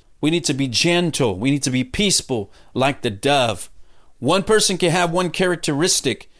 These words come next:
and do it by force. One could be harmless and not make any effect. But we need both to be wise and to be harmless. Then some are like snakes.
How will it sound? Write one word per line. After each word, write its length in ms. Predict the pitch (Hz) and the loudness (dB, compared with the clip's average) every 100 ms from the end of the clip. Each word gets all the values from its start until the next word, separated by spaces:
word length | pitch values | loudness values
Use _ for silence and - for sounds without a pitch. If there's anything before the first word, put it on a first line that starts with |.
| - - - 143 | -20 -20 -8 -2
and 200 | 139 123 | -2 0
do 160 | 185 | 0
it 120 | 202 | 0
by 140 | 151 147 | 2 0
force. 720 | - 208 214 165 - - - - - - - - | 0 0 2 2 0 -2 -6 -12 -20 -20 -20 -6
One 320 | 117 175 180 | 0 0 2
could 180 | 185 110 | 0 0
be 160 | 156 | -2
harmless 720 | 117 202 277 269 185 160 - - - - - | 0 2 2 2 0 -2 -4 -6 -18 -20 -6
and 160 | 147 165 | -2 2
not 200 | 175 175 | 2 2
make 320 | 165 175 - | 0 -2 -2
any 420 | 180 185 175 151 143 | 0 2 2 2 0
effect. 680 | - - 269 190 - - - - - - - | 0 2 2 0 -6 -16 -20 -20 -20 -20 -6
But 120 | 139 180 | 0 2
we 160 | 208 | 2
need 280 | 202 185 123 | 2 2 0
both 520 | 185 226 165 107 - | 2 4 2 0 -6
to 100 | - | -4
be 160 | 143 165 | -2 -2
wise 760 | 123 160 208 247 277 262 - - - - - - | 0 0 2 2 2 0 -2 -6 -20 -20 -20 -6
and 360 | 175 185 170 120 - | 0 0 0 -4 -10
to 100 | - | -6
be 160 | 117 120 | -2 -2
harmless. 800 | 92 120 110 101 - - - - - - - - - - - | -2 -2 0 -2 -4 -4 -4 -6 -14 -20 -20 -20 -20 -20 -4
Then 220 | 135 208 | 0 2
some 320 | - 214 254 | 4 4 4
are 80 | 254 | 4
like 240 | 190 160 135 | 2 2 2
snakes. 800 | - 175 185 135 - - - | 2 2 2 0 0 -2 -2